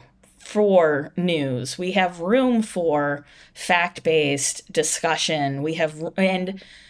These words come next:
right now what we have is social media, which is essentially trying to monetize any bit of information that it can. Uh, and it's not designed, uh, specifically to spread, uh,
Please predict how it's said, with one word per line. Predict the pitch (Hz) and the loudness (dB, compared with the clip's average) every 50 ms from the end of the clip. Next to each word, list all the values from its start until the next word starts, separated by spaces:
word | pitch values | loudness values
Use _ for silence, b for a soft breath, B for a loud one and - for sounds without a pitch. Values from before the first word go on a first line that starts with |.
| B B B | B B B
right | - 190 190 190 196 202 196 | -4 0 2 4 4 4 2
now | 196 185 180 185 226 262 269 254 214 | 2 2 2 4 4 4 4 4 2
what | 202 196 185 185 - | 2 2 0 -2 -2
we | 180 180 190 | -4 -6 0
have | - 180 180 175 175 | 2 2 2 2 2
is | 170 - | 0 0
social | - - 160 143 - - 147 | 0 -2 -2 -2 -4 -4 -4
media, | 147 160 196 233 226 202 175 160 147 151 147 147 | -4 -2 -2 -2 -2 0 2 2 2 4 2 2
which | 151 156 151 - 170 | 0 0 -2 -2 -4
is | 160 156 156 - - - | -4 -4 -4 -4 -4 -4
essentially | 160 - - 185 185 190 196 - 202 180 160 151 | -6 -2 -2 0 2 2 2 0 0 -2 -2 -4
trying | - - 170 156 156 151 151 | -4 -4 -4 -4 -4 -4 -4
to | |
monetize | 151 151 156 156 156 160 160 - - 156 147 147 143 143 139 - - | -4 -2 -2 -2 -2 -2 -4 -4 -2 0 0 0 0 -2 -4 -4 -4
any | 170 165 165 170 170 | -4 -4 -4 -6 -8
bit | 165 160 - 151 143 123 - | -8 -2 0 0 0 0 -2
of | 147 135 | -4 -4
information | 143 143 139 - - 143 139 135 135 139 - - 143 131 | -4 -6 -6 -6 -6 -6 -4 -4 -4 -4 -4 -2 -2 -2
that | 131 127 | 0 -2
it | 123 127 - | -2 -4 -6
can. | - - 170 160 147 131 104 - - B B B B B B B B B | -8 -6 -4 -4 -2 -4 -4 -6 -10 B B B B B B B B B
Uh, | - 160 139 135 131 - | -2 -2 0 0 -2 -2
and | - 170 165 | -2 -4 -4
it's | 160 160 - | -4 -4 -4
not | 165 160 160 160 165 170 165 - | -4 -2 -2 0 0 -2 -2 -4
designed, | 160 151 143 143 131 127 127 123 120 123 - - - - - - | -4 -4 -2 -2 0 0 0 -2 -4 -6 -10 -14 -16 -16 -8 -6
uh, | 175 165 143 131 139 - - - | -6 -4 -4 -4 -6 -8 -8 -6
specifically | - - - - 156 - - 160 147 - 147 - - 151 147 | -6 -4 -2 -2 -2 -2 -2 -2 -4 -4 -6 -6 -4 -4 -4
to | 143 147 | -2 -2
spread, | - - - - 147 139 139 135 131 - - b b b b b b b b b b _ - | -2 -2 -2 0 0 2 2 0 0 -6 -12 b b b b b b b b b b _ -2
uh, | 165 147 135 135 131 135 135 131 127 123 123 - | 0 0 0 0 0 0 0 2 2 0 0 -2